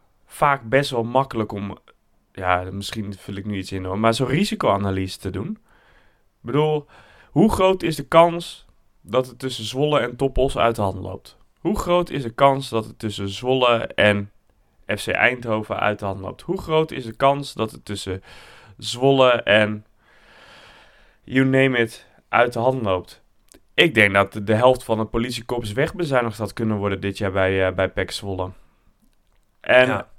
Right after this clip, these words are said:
Speaker 1: eh, z-, zolang zij dus inderdaad, kijk, n-, nu wordt eigenlijk het tegendeel een keer bewezen van wat iedereen beweert.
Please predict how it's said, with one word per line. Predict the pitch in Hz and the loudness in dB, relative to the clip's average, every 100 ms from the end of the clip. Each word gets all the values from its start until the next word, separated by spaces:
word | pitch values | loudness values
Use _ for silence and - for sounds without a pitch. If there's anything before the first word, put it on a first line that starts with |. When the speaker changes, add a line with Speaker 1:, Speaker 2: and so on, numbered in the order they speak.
| _ | _
Speaker 1:
eh, | 113 113 120 120 - | 4 6 6 4 -2
z-, | 113 | -2
zolang | 143 143 151 131 | 2 4 4 4
zij | 127 123 | 4 4
dus | 127 120 | -2 -4
inderdaad, | 127 120 120 131 120 | -6 -2 4 4 4
kijk, | 113 110 - | 2 0 -4
n-, | 123 127 - 117 | -8 -8 -8 -4
nu | 135 | -2
wordt | 156 127 | 0 0
eigenlijk | 101 110 110 107 104 - _ _ _ _ _ _ _ - - | 2 2 2 -4 -12 -16 _ _ _ _ _ _ _ -20 -10
het | 113 - | -6 2
tegendeel | 127 113 110 113 | 4 2 0 0
een | 98 | 0
keer | 113 | -6
bewezen | 98 104 131 135 - | -4 0 0 -2 -6
van | 98 | -6
wat | 95 | -6
iedereen | - 104 98 90 | -6 -4 -4 -6
beweert. | 90 95 117 | -6 -6 -8